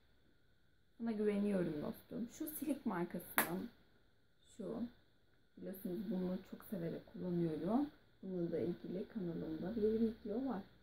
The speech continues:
Tabii ki de aydınlatıcı daha iyi uyguladı. Hemen şu günümüzün üstüne de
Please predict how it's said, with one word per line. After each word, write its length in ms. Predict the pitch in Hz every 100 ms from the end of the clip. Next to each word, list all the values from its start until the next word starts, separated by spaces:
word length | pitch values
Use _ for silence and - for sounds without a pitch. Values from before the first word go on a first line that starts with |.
| - _ _ _ _ _ _ _ _ _ _ _ _ _ _ _ - -
Tabii 220 | 220 -
ki 140 | 233
de 100 | 240
aydınlatıcı 800 | 196 170 147 - - - - 285
daha 200 | 247 175
iyi 60 | -
uyguladı. 640 | - - - 214 240 285 285
Hemen 280 | 247 175 196 -
şu 120 | 233
günümüzün 500 | 208 190 185 - -
üstüne 240 | - -
de 200 | 208 -